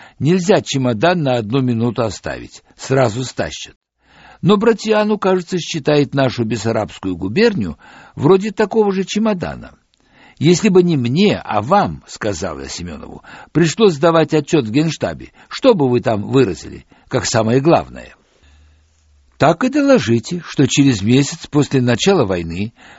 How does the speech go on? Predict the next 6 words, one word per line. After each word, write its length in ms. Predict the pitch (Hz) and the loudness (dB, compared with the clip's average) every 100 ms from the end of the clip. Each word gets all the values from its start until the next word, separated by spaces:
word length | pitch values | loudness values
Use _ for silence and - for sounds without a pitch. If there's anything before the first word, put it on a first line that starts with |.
| - | -2
Маккензин 720 | 151 208 220 220 190 214 202 | 0 2 4 2 2 -2 -2
будет 360 | 151 208 202 - | -2 -2 -2 0
кататься 560 | 170 - 165 160 - | 0 4 2 2 -6
по 180 | 175 175 | -4 -6
Киселевским 720 | 147 156 135 156 175 - 151 | -6 -6 0 0 0 -2 0
аллеям, 480 | 123 117 120 127 127 | 2 4 4 4 0